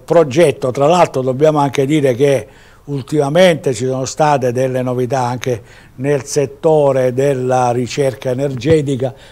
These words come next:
nella ricerca degli idrocarburi del nostro territorio, e credo che alcune cose siano interessanti, come quello che sta accadendo a Monterosso Almo, dove sarà possibile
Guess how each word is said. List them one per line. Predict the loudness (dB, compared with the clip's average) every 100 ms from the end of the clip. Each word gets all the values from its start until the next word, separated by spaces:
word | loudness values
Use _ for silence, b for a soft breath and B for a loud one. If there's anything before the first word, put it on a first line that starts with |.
| B
nella | 0 2 4
ricerca | 2 0 0 0 -2
degli | -4 -4
idrocarburi | -4 -4 -2 -2 -2 -2 -2 -2 B B B
del | -8 -4
nostro | -4 -4 -2
territorio, | -2 0 2 4 4 2 -4
e | -2 -2 -2 -4
credo | 0 2 2 -2
che | -2 -2
alcune | -4 -6 -6 -4
cose | 0 0 -2 -10 b b -12
siano | -2 0 0
interessanti, | -2 -4 0 0 0 0
come | -2 -2
quello | -2 -2
che | -4
sta | -6 -8
accadendo | -6 -6 -4 -4 -6 -8 B B
a | -12
Monterosso | -8 -6 -4 -4 -4 -4 0
Almo, | 2 2 0 0
dove | 0 0 -4
sarà | -4 -2 -2 -2
possibile | -6 -4 -6 -8 -6 -6